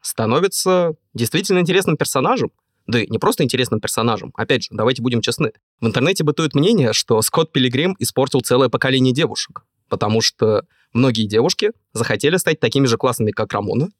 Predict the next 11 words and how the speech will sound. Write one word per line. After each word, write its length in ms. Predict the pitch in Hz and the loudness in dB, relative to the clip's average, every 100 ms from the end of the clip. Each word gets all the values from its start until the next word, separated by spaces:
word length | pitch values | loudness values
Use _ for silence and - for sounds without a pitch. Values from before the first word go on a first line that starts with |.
| _ | _
а 100 | - | 0
многие 280 | 185 170 123 | 2 2 2
парни 380 | 110 110 117 170 | 0 0 0 -2
захотели 420 | 135 135 131 143 120 | -2 -2 0 0 0
себе 180 | 117 | -2
девушку 300 | 107 123 156 | 0 0 0
такую 280 | 156 135 113 | -4 -2 0
же 100 | 143 | 0
классную, 440 | - 117 - 151 175 _ _ | 0 -2 0 -2 -2 _ _
как 260 | - - 98 | -8 -6 -2
Рамон. 360 | 120 151 196 | 0 2 0